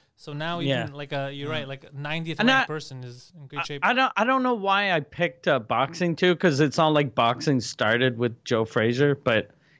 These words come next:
Speaker 2: you know, li-,
Speaker 1: No,
Speaker 2: uh,
Speaker 1: but
Speaker 2: for,
Speaker 1: even
Speaker 2: like,
Speaker 1: hockey
Speaker 2: T V.
Speaker 1: players, even hockey players
Speaker 2: Yeah,
Speaker 1: now,
Speaker 2: hockey
Speaker 1: they're, they're
Speaker 2: players.
Speaker 1: faster now than they were before. They're
Speaker 2: Yeah.
Speaker 1: bigger, they're stronger.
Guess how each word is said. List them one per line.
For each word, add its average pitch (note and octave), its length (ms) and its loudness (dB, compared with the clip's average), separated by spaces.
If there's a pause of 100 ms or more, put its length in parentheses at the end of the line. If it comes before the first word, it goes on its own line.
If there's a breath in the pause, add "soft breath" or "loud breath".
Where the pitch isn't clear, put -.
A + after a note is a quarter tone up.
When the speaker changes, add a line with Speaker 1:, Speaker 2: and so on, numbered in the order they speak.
Speaker 2:
you D3 100 6
know, B2 180 4 (520)
li-, F3 120 -6
Speaker 1:
No, E3 140 4
Speaker 2:
uh, D#3+ 180 4
Speaker 1:
but G#3 120 2
Speaker 2:
for, A#3 100 6
Speaker 1:
even G#3+ 120 6
Speaker 2:
like, G#3 200 4
Speaker 1:
hockey - 80 -6
Speaker 2:
T E3 180 -4
V. C3+ 60 -6
Speaker 1:
players, D#3+ 240 -4 (220)
even F#3 160 -14
hockey F3+ 180 -8
players G3 160 -6
Speaker 2:
Yeah, G3 60 0
Speaker 1:
now, F#3 80 -2
Speaker 2:
hockey D3+ 160 -4
Speaker 1:
they're, - 80 -18
they're C#3+ 140 -10
Speaker 2:
players. G2+ 140 -8
Speaker 1:
faster F3+ 560 -6
now E3+ 220 -8
than E3+ 100 -12
they E3+ 80 -8
were E3 160 -10
before. E3+ 520 -10 (280 soft breath)
They're C#3+ 120 -12
Speaker 2:
Yeah. D#3+ 160 0
Speaker 1:
bigger, E3 440 -8
they're C#3+ 140 -14
stronger. D#3 640 -14